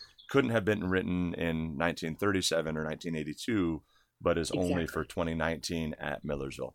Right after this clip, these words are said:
Speaker 1: I love it. Um, once we've gotten after story and we're moving this, this down, down the field a little bit,
Speaker 2: Mm-hmm.
Speaker 1: um, I think that I've, I, I've heard you give advice that goes back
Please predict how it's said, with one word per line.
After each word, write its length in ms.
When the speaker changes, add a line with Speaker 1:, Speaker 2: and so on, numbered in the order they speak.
Speaker 1:
I 40
love 180
it. 80
Um, 320
once 400
we've 160
gotten 240
after 320
story 800
and 240
we're 120
moving 280
this, 340
this 300
down, 400
down 200
the 60
field 260
a 40
little 240
bit, 200
Speaker 2:
Mm-hmm. 320
Speaker 1:
um, 360
I 80
think 380
that 480
I've, 220
I, 180
I've 140
heard 240
you 140
give 240
advice 560
that 120
goes 240
back 320